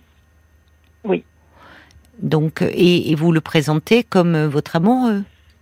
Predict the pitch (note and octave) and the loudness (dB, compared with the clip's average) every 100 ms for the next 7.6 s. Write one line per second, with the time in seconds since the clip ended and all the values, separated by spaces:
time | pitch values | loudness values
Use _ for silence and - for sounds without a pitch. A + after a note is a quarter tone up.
0 | _ - - - E3+ E3+ - - F3 E3 | _ -20 -16 -8 -4 -4 -2 -2 2 2
1 | F3 F3 E3+ E3 E3+ G#3 G3 - F3+ - | 0 -4 -6 -6 0 0 0 -6 -12 -8
2 | F3+ - F3+ F#3 A3+ G#3+ F3 F#3 F3 F#3 | -6 -2 0 2 2 2 0 0 4 4
3 | E3+ C3+ E3+ C#3+ A2+ F2+ D2+ C#2+ D2 - | 4 2 0 0 0 -4 -6 -8 -8 -12
4 | - A2+ A2 A#2+ B2 C3 C3 E3 D3+ - | -10 -10 -6 0 0 0 2 2 0 -6
5 | G3+ - - _ _ _ - - _ _ | -10 -10 -18 _ _ _ -20 -20 _ _
6 | - - - - - - - - - - | -16 -16 -16 -20 -18 -16 -16 -16 -18 -20
7 | - - D#3+ D#3+ E3 | -16 -8 -2 0 0